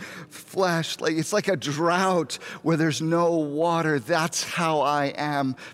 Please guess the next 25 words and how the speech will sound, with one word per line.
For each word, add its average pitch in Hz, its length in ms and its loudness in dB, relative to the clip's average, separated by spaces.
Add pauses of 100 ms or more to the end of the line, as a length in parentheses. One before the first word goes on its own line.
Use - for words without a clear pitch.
before 139 540 -2
you, 127 580 -2 (280)
the 131 100 0
living 120 640 -2 (480)
God. 101 500 -6 (1040)
In 143 140 -2
Jeremiah 151 600 2
chapter 143 380 -2
two, 151 400 -2
verse 117 260 -2
thirteen, 123 760 -4 (720)
God 127 240 -2
says 135 220 -2
something 123 360 -4
very 139 320 0
interesting. 95 680 -8 (840)
He 139 120 -4
says, 143 200 -2
"For 151 160 0
my 147 220 2
people 170 420 -2
have 131 220 -4
committed 139 440 0
two 156 300 -2
evils. 117 720 -4